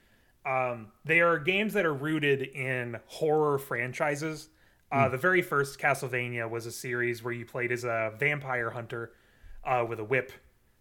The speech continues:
Speaker 1: called the Vampire
Speaker 2: Yeah.
Speaker 1: Killer as he hunts
Speaker 2: <laughs>
Speaker 1: Dracula. And all of the bosses that you fought were various horror monsters like Frankenstein's monster, Medusa, a giant bat.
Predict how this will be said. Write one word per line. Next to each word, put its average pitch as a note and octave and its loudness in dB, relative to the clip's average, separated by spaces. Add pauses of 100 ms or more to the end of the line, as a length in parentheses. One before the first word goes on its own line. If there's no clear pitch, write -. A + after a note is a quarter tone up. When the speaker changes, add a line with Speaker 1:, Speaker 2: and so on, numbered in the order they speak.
Speaker 1:
called A#2+ 0
the A#2 -8
Vampire A#2+ -2
Speaker 2:
Yeah. A2 -10
Speaker 1:
Killer A#2+ -4 (280)
as C#3 0
he B2+ -4
hunts C3+ -2
Speaker 2:
<laughs> - -16
Speaker 1:
Dracula. C#3 0 (380)
And C#3+ 2
all F#3+ 8
of F3 0
the F3 2
bosses F#3 4
that D3 0
you C3+ -4
fought C3 0
were C3 0
various C3+ 2
horror B2+ -2
monsters A2 -6
like G#2+ -6
Frankenstein's A2+ -8
monster, C#3 -2
Medusa, A#2 -2 (320)
a B2+ -2
giant G#2+ -4
bat. C3+ -2